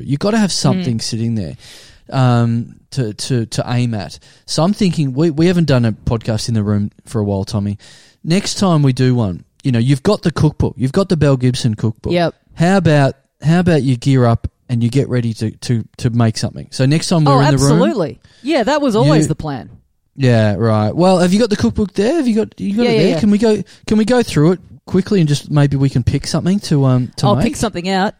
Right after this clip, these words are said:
Speaker 2: Uh,
Speaker 1: Yeah, yeah,
Speaker 2: like
Speaker 1: yeah.
Speaker 2: right now. Yeah, give me a sec. I'll have
Speaker 1: Yeah.
Speaker 2: to go get it from the other room. One
Speaker 1: All right.
Speaker 2: second.
Speaker 1: All right. Tommy is, uh, pulling his pants up, uh, taking the, t-, uh,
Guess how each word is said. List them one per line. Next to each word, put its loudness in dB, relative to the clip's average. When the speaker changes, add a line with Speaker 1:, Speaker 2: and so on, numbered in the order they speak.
Speaker 2:
Uh, 0
Speaker 1:
Yeah, 4
yeah, 4
Speaker 2:
like 2
Speaker 1:
yeah. 2
Speaker 2:
right 0
now. -2
Yeah, 0
give -6
me -4
a -2
sec. -4
I'll 2
have 2
Speaker 1:
Yeah. 0
Speaker 2:
to -2
go -2
get -4
it -10
from -12
the -12
other -4
room. -6
One -10
Speaker 1:
All -4
right. -6
Speaker 2:
second. -8
Speaker 1:
All -2
right. -6
Tommy 0
is, -2
uh, -2
pulling -4
his -4
pants -4
up, -10
uh, -4
taking -6
the, -8
t-, -6
uh, -6